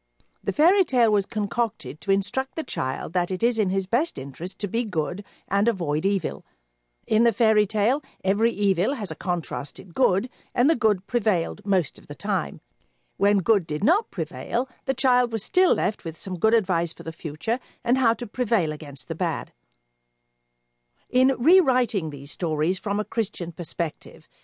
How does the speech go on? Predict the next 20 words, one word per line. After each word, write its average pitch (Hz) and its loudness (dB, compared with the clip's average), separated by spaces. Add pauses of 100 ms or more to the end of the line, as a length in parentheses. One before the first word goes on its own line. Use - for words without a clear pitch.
(140)
I've 240 0
kept 339 -2
the 370 0
plot 196 -2
and 190 -6
characters 160 -6
as 202 -4
close 196 0
to 208 -4
the 202 2
original 170 -2
as 175 -2
possible. 165 -6 (440)
I 185 0
wanted 202 0
to 180 -4
exploit 320 0
the - -14
original 135 -8
tale 151 -6